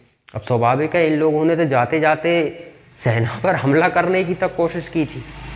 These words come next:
इमरान खान की अपील पर आपने देखा होगा कि सेना के हेडक्वार्टर में घुस गए थे लोग,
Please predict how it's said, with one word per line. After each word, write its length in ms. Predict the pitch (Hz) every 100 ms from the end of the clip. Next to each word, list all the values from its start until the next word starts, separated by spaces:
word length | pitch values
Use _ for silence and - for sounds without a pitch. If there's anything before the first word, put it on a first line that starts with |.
| - - - - 117
इमरान 360 | 110 117 147
खान 300 | 151 117 131
की 120 | 139
अपील 300 | 156 135 139
पर 180 | 131 131
आपने 280 | 151 147 156
देखा 300 | 139 92 -
होगा 320 | - 131 127
कि 120 | 170
सेना 400 | 175 151 139 147
के 180 | 143 160
हेडक्वार्टर 480 | 120 - 143 143 151
में 120 | 156
घुस 140 | 131 123
गए 200 | 143 135
थे 120 | 139
लोग, 220 | 120 113